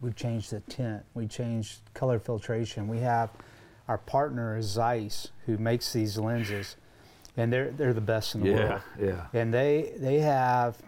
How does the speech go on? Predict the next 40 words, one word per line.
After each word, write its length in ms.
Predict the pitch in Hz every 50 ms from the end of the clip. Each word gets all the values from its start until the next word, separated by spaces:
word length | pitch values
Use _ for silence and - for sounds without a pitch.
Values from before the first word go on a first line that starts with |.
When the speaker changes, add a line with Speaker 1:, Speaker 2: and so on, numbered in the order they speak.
| - - -
Speaker 1:
and 160 | - 131 117 113
I, 120 | 110 123 -
I 60 | 117
may 180 | 117 123 131 139
be 140 | 131 135
saying 340 | 123 - - 143 135 127 120
this 220 | 117 110 - - 117
wrong, 200 | 113 113 113 107
but 120 | 110 104
it's 100 | - -
a 60 | 107
color 400 | - - - - 143 147 151 147
filtration 640 | 143 - 143 135 123 - - 131 131 123 - - 123
spectrometer, 1080 | 110 - - - - 127 - - - - 104 98 107 113 110 - - 104 92 90 101
I 20 | 110
think 220 | - 107 98 107
is 140 | 104 104 110
what 100 | 104 98
they 140 | 107 101 -
call 320 | - - 104 113 110 107
it. 100 | 98 113
And 100 | 127 120
so 360 | - - 131 117 117 110 107 - - - - - - - - - - -
it's 180 | 127 113 - 165
almost, 440 | 160 170 160 147 143 135 - -
in 200 | 147 139 131 127
my 160 | 127 131 139 135
mind, 320 | 127 123 120 120 117 117
I 60 | 117
see 180 | 113 - - 135
it 100 | 127 117
as 220 | 110 107 104 -
almost 340 | - 127 127 123 123 - -
like 160 | 120 110 - -
tuning 340 | - 139 127 123 120 113
a 40 | 104
piano. 540 | 104 - 123 110 107 107 107 98 104 104 101
They, 280 | 101 113 120 120 120 107 - - - - - - - _ -
we 160 | 113 127 139
can 180 | - 175 147